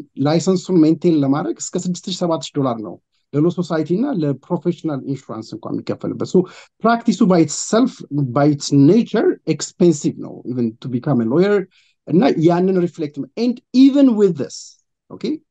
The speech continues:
even እንደዚህ ሆኖ ግን የኛ በተቻለ መጠን የኛ፣ እ፣ የምናስከፍለው ፕራይቬትሊ የምናስከፍለው ሬት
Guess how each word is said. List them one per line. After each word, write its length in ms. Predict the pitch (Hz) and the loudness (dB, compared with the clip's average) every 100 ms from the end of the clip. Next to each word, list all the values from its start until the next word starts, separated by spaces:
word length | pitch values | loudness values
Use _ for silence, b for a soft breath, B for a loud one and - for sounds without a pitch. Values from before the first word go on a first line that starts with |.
| _ | _
even 240 | 208 220 220 | 0 2 4
እንደዚህ 420 | 185 185 175 180 | 6 6 4 2
ሆኖ 220 | 170 175 240 | 2 2 2
ግን 160 | 294 370 - _ _ _ - | -2 -4 -8 _ _ _ -2
የኛ 280 | 147 160 175 175 | 2 4 2 0
በተቻለ 460 | 170 190 202 208 202 | -4 -8 -6 -4 -2
መጠን 300 | 156 147 131 | -2 -2 0
የኛ፣ 260 | 135 139 139 117 104 - | 2 2 0 -6 -10 -14
እ፣ 120 | 110 104 127 | -18 -14 -4
የምናስከፍለው 800 | 123 131 127 123 - 143 131 117 | 2 4 2 -2 -8 -12 -10 -4
ፕራይቬትሊ 320 | 143 135 127 | -2 -2 -2
የምናስከፍለው 640 | 120 120 131 139 131 147 | -2 -2 -2 -8 -4 2
ሬት 200 | 233 277 | 2 0